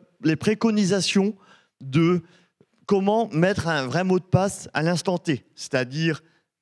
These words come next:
les caractères, les mots, euh, les chiffres, majuscules, minuscules, avec les symboles et la longueur.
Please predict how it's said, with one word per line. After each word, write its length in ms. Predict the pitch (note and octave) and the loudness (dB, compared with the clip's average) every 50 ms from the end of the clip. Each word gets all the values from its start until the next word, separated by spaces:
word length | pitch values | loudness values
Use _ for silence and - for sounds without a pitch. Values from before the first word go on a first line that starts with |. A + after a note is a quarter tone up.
| _ _ _ | _ _ _
les 140 | B2 C#3+ C3+ | -6 -4 -4
caractères, 680 | - C3 B2 D3 C#3+ - _ - D#3+ D3+ E3 F#3 E3 | -2 -4 -4 -4 -6 -4 _ 0 2 4 4 2 2
les 140 | D3 C3+ C3+ | 2 0 2
mots, 160 | C#3 C#3 C3+ C3+ _ _ _ _ - C3+ | 2 0 0 -2 _ _ _ _ -6 -4
euh, 160 | C#3 C3+ C3+ | -2 -2 0
les 140 | C3 C#3+ C3 | 0 -2 -2
chiffres, 520 | - - - D#3+ F3 F#3+ A3+ A#3 - - _ _ _ _ _ | -2 -4 0 0 2 2 2 -2 -4 -14 _ _ _ _ _
majuscules, 600 | B2 C#3+ C#3+ B2+ D#3 D3 - - F#3+ F#3+ E3+ D#3+ | -4 -2 -2 -2 -2 -6 -6 -4 -2 -2 0 0
minuscules, 580 | D#3 D#3 D#3 D#3 D#3 C#3 - - F#3 A3 A3 | 0 0 2 2 0 0 -2 -2 -2 0 0
avec 220 | G3+ F#3 G3+ G3+ G3 | 2 0 0 0 -2
les 80 | G3 | -4
symboles 560 | F3 - G3 F#3 E3 C#3+ C#3+ D#3 G3 A3+ A3+ G#3+ - _ _ _ - | -4 -2 -4 -4 -2 0 2 2 4 2 2 0 -4 _ _ _ -2
et 120 | - F#3 | -2 0
la 140 | G3 G3 F#3+ | 0 2 2
longueur. 600 | G3 G#3 G3+ F#3 D#3 E3 C#3+ B2 G#2 - - | 2 2 2 2 2 2 2 2 0 -6 -14